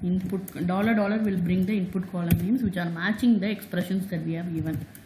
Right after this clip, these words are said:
So about dollar dollar also I have discussed in my, mm, earlier session, so please watch that. All right, so we'll check it quickly. Okay, super. So we have now all the columns present in our mapping.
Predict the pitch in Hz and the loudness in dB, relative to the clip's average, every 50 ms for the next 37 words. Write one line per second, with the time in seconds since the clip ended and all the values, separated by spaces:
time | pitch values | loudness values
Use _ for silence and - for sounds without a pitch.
0 | - - - - - - - - - - - 190 180 170 175 190 220 247 226 202 | -20 -20 -20 -18 -16 -14 -10 -10 -10 -4 -2 -2 0 2 4 4 6 6 6 6
1 | 190 196 202 226 233 208 202 190 190 185 190 190 185 - 247 233 208 180 190 175 | 4 4 4 4 4 4 2 2 2 0 0 0 0 2 2 2 2 2 2 2
2 | 175 175 - - 208 202 185 190 185 175 175 180 220 302 370 - - - - 190 | 2 2 2 0 0 0 2 4 4 4 4 4 4 4 2 0 -6 -8 -4 0
3 | 175 170 170 165 - 170 175 175 175 175 170 170 - 156 - - 240 294 285 - | 2 2 2 2 0 0 2 2 2 2 2 0 -2 -6 -2 0 0 0 0 0
4 | 175 - - 170 170 165 - - 160 156 - - - 170 160 160 - - - - | -6 -4 -2 -4 -4 -4 -4 -4 -6 -6 -6 -6 -8 -8 -10 -10 -10 -16 -18 -18
5 | - - - - - - - - - - - - - - - - - - - - | -20 -20 -20 -20 -20 -20 -20 -14 -12 -12 -12 -12 -16 -20 -20 -20 -20 -20 -20 -20
6 | - - - - - - - - - - - - - - - - 175 165 147 151 | -20 -20 -20 -20 -20 -20 -20 -20 -20 -20 -20 -20 -20 -18 -8 -4 -2 0 0 0
7 | 143 143 151 - - - - - 185 180 180 180 175 175 175 175 175 - 190 175 | -2 -4 -6 -8 -10 -14 -8 -4 -4 -2 -2 0 0 0 0 -2 -2 -2 -4 -4
8 | - - 190 - - 180 170 175 - 190 220 277 - - - - - - - - | -4 -6 -6 -4 -2 -4 -4 -2 0 0 0 0 0 -4 -12 -16 -18 -20 -20 -20
9 | - - - - - - - - - - - - - 208 202 180 - 175 170 - | -20 -20 -20 -18 -16 -16 -16 -16 -16 -18 -12 -2 0 2 2 2 0 -2 -2 -2
10 | - 220 208 - - 185 165 - - - 240 247 220 226 214 185 220 269 277 247 | 0 0 0 0 0 -4 -4 -4 -2 0 2 4 4 4 4 4 4 4 4 4
11 | 262 277 - - 220 208 226 254 254 214 190 190 202 226 247 262 233 - 196 190 | 2 2 2 2 2 4 4 4 4 2 2 2 2 2 2 0 0 -2 -2 -2
12 | 196 208 226 254 247 - - 185 180 196 202 202 185 185 180 175 170 175 214 269 | 0 2 2 2 2 0 -2 -2 0 2 2 4 4 4 2 2 2 0 0 0
13 | 240 185 - - 175 165 165 160 165 165 156 - | 0 -2 -2 -2 0 0 0 -2 -2 -4 -4 -4